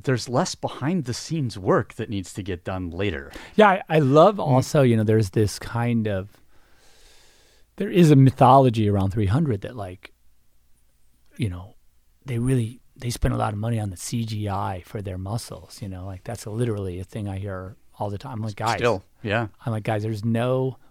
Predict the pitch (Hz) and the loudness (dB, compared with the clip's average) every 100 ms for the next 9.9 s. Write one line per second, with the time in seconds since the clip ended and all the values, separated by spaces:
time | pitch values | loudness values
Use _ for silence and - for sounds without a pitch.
0 | _ 139 120 - 143 120 135 139 - 117 | _ -6 -6 -6 -4 0 0 0 -6 -16
1 | - 131 120 107 107 - _ - - _ | -6 -2 0 -2 -6 -14 _ -20 -20 _
2 | _ _ _ - - - 143 135 127 101 | _ _ _ -12 4 6 6 2 0 -4
3 | - 104 104 113 113 110 123 120 135 139 | -12 -14 -14 -10 -10 -8 -6 -4 -2 -2
4 | 113 90 92 - 107 - - 156 139 131 | -2 -4 -8 -10 -12 -10 -8 -6 -4 -2
5 | 117 113 120 147 147 202 180 185 175 - | 0 -2 0 0 4 4 6 4 2 -2
6 | 120 127 160 127 - - - - _ 143 | -4 -2 -4 -6 -12 -20 -20 -20 _ -4
7 | 110 131 127 175 147 - 127 185 139 135 | 0 0 2 2 2 -2 2 4 6 2
8 | 127 117 113 117 123 127 117 - 113 120 | 0 -2 -2 -4 -2 0 -2 -4 -4 0
9 | 127 107 - 127 120 123 113 107 101 | 2 0 -2 -4 0 0 0 -4 -6